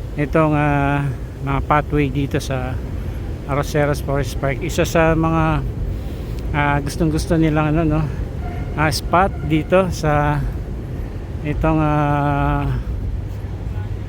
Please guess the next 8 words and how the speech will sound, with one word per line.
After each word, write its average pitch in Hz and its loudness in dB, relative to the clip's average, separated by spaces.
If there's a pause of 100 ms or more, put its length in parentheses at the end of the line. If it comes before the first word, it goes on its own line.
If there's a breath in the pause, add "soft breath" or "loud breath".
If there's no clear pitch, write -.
(600 loud breath)
may 147 2
hagdan 147 0
dyan, 156 2
may 151 2
stairs. 156 -2
Ayan, 120 -6 (160)
papanik 143 -4
dyan. 156 -2